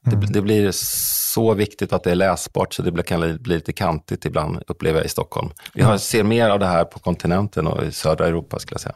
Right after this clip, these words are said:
Speaker 2: Ja. Men om du skulle exemplifiera då det som de gör bra där nere på kontinenten då, som ni skulle vilja ta efter?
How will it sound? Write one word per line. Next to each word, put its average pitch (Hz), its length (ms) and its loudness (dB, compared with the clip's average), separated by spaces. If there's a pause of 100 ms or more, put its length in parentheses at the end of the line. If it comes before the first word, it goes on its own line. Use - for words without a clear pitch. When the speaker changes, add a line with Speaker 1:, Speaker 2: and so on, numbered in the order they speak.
(100)
Speaker 2:
Ja. 117 260 2 (280)
Men 135 200 2
om 147 140 2
du 143 60 -2
skulle 139 180 2
exemplifiera 143 840 2
då 98 240 2
det 101 260 0
som 101 200 -2
de 101 160 2
gör 101 120 4
bra 113 260 2
där 92 120 0
nere 90 120 -2
på 92 100 -8
kontinenten 107 580 -2
då, - 100 -4
som 92 220 -2
ni 92 120 2
skulle 92 220 -4
vilja 87 160 0
ta - 120 -4
efter? - 360 -6